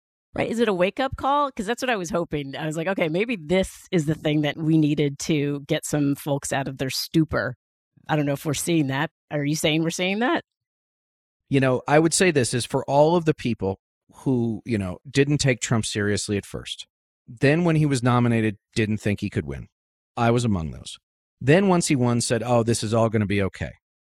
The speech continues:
Speaker 2: Then he was in office tearing out the circuitry of the American political system and American government and said, "It's fine, tax cuts and judges," right? "Well, I don't really like his antics, but he's not so bad."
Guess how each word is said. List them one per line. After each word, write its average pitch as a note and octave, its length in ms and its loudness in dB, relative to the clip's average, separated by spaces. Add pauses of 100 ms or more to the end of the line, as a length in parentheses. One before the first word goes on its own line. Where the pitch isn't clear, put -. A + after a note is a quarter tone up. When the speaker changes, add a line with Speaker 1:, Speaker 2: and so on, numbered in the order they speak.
(140)
Speaker 2:
Then C#3+ 380 2
he D3 160 0
was C3 160 2
in A#2+ 100 2
office A2+ 520 0
tearing C3 420 2
out A2+ 200 -4
the G2 460 0
circuitry G2+ 680 -2
of F#2 160 -8
the F#2+ 140 0
American G2+ 580 0 (140)
political G#2+ 420 -2
system G2 340 -2
and F#2 100 2
American G2 440 -2
government G2 300 -2
and E2+ 100 -8
said, G2+ 200 -2 (400)
"It's D3 200 0
fine, G#2+ 480 0 (220)
tax A#2+ 380 -2
cuts - 320 -2
and F2+ 120 -2
judges," F2 560 -6 (200)
right? F#2+ 320 -4 (420)
"Well, C3+ 160 4
I C3+ 80 4
don't D#3 160 4
really C#3 200 4
like A#2+ 220 2
his G#2 160 0
antics, G2 400 -4
but C3+ 140 2
he's D3 180 0
not A#2 220 2
so G2+ 160 0
bad." C#2+ 260 -8